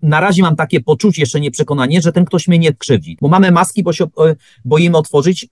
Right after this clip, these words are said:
żeby właśnie ktoś nas nie skrzywdził, tak? I tutaj widzę, że to jest największe takie wyzwanie i tak jak powiedziałaś, to wymaga czasu, to jest pewien proces, to jest sprawdzanie na różnych etapach, czy naprawdę mogę tobie zaufać, czy ty mnie nie skrzywdzisz.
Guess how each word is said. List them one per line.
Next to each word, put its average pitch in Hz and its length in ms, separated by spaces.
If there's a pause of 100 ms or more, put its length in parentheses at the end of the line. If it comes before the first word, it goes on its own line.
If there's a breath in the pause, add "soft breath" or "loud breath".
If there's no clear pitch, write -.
żeby 160 260
właśnie 165 280
ktoś - 180
nas 147 160
nie 147 100
skrzywdził, - 440
tak? 135 260 (320)
I 120 100
tutaj 202 280
widzę, 165 260
że 147 100
to 165 100
jest - 240
największe 139 520
takie 139 260
wyzwanie 120 560 (140)
i 127 80
tak 151 140
jak 151 120
powiedziałaś, 139 320
to 120 120
wymaga 135 360
czasu, 123 340
to 104 80
jest - 120
pewien 123 260
proces, 131 640
to 139 80
jest 127 120
sprawdzanie 139 580
na 123 120
różnych 131 300
etapach, 131 400
czy - 140
naprawdę 139 680 (420)
mogę 156 300
tobie 143 260
zaufać, 123 400
czy 151 100
ty 135 120
mnie 123 120
nie 135 120
skrzywdzisz. 101 640